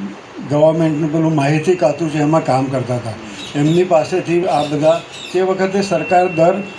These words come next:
ક્વાર્ટરે કે મંથલી એક મેગેઝિન બહાર પાડતા હતા, ભાષા શુદ્ધિનું, પ્રૂફ રીડિંગનું ને એ બધું, એ બધું મને મોકલી આપે. બહુ બધા લોકોએ મદદ કરી છે. અમારા દિલાવરસિંહજી જાડેજા, એ તો મારી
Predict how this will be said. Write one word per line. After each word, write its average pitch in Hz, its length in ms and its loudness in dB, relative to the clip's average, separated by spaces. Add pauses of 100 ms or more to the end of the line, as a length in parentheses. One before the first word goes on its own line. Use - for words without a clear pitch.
(320)
ક્વાર્ટરે 160 540 2
કે 185 140 0
મંથલી 160 520 0
એક 165 420 -2
મેગેઝિન 151 500 2
બહાર 143 260 2
પાડતા 131 260 -2
હતા, 117 200 -4 (320)
ભાષા 147 320 2
શુદ્ધિનું, 135 720 0 (480)
પ્રૂફ 143 260 2
રીડિંગનું 143 460 2
ને 147 60 2
એ 147 60 2
બધું, 147 380 -2 (340)
એ 160 80 0
બધું 160 340 2
મને 160 220 2
મોકલી 151 420 0
આપે. 156 380 -2 (360)
બહુ 185 180 4
બધા 208 260 4
લોકોએ 185 340 2
મદદ 160 280 0 (100)
કરી 147 200 -2
છે. 147 220 -6
અમારા 151 420 -2
દિલાવરસિંહજી 160 760 0
જાડેજા, 156 600 0 (580)
એ 175 180 2
તો 220 440 -2 (800)
મારી 180 520 2